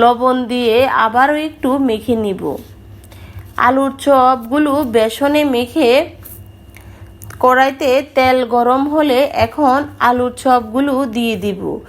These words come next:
এইভাবে আলুর চপ বানালে খুবই মুচমুচে হয় এবং খেতে দারুণ লাগে। এখন আমি উল্টিয়ে নিব, আবারও একটু উল্টে পাল্টে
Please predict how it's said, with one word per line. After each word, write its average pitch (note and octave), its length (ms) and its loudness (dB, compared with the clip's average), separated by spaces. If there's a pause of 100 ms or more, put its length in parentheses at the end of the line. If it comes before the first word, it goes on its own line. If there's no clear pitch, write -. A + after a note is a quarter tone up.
(340)
এইভাবে D4 540 0 (160)
আলুর C4+ 260 0 (120)
চপ B3 220 4 (140)
বানালে A#3+ 480 2 (220)
খুবই C4 420 -2
মুচমুচে C4+ 680 -2 (100)
হয় F3 260 -2 (720)
এবং A#3 260 2 (180)
খেতে C4 340 -2 (200)
দারুণ A#3+ 340 2 (140)
লাগে। G3+ 320 -6 (680)
এখন D4+ 260 0
আমি C#4 300 0 (220)
উল্টিয়ে C4 420 0
নিব, A#3+ 240 -2 (600)
আবারও B3 340 2 (140)
একটু D#4+ 220 -6 (180)
উল্টে B3+ 280 -2
পাল্টে A#3+ 500 0